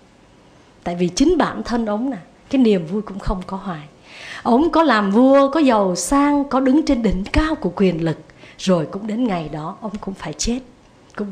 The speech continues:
để lại cát bụi mà thôi. Rồi tần lượt cái vòng đó truyền hết các vị quan. Ông nào đang cười ngó đến cũng hết cười. Còn cái vị đang buồn nhìn nó, "Điều gì rồi cũng qua đi", cái mỉm cười. Đó. Có hay không ạ?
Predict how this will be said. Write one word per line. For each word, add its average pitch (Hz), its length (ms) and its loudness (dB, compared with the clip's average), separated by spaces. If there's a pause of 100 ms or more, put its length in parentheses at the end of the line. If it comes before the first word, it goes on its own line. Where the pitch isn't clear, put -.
để 165 220 -4
lại - 220 -10
cát - 220 -12
bụi 185 140 -6 (120)
mà 165 140 -10
thôi. 220 260 -8 (500)
Rồi 190 160 0
tần 190 280 0
lượt 185 160 2
cái 285 80 0
vòng 226 180 2
đó 214 160 0
truyền 220 240 4
hết 302 240 0
các - 160 -4
vị 226 200 -2
quan. 220 200 0 (580)
Ông 233 220 2
nào 196 140 2
đang 220 240 -2
cười 202 240 4
ngó 175 220 2
đến 226 220 -4
cũng 190 180 -8
hết 214 300 -8
cười. 170 180 -6 (560)
Còn 247 140 2
cái 349 120 4
vị 285 180 2
đang 311 260 2
buồn 240 280 4 (200)
nhìn 233 220 6
nó, 220 260 2 (300)
"Điều 220 300 4
gì 185 300 2
rồi 160 380 -2
cũng 254 180 -6
qua 254 220 -2
đi", 247 240 0
cái 262 160 -2
mỉm 165 280 -2
cười. 170 200 -8 (1160)
Đó. 196 80 -14 (840)
Có 302 60 2
hay 302 180 4
không 254 120 2
ạ? 208 240 0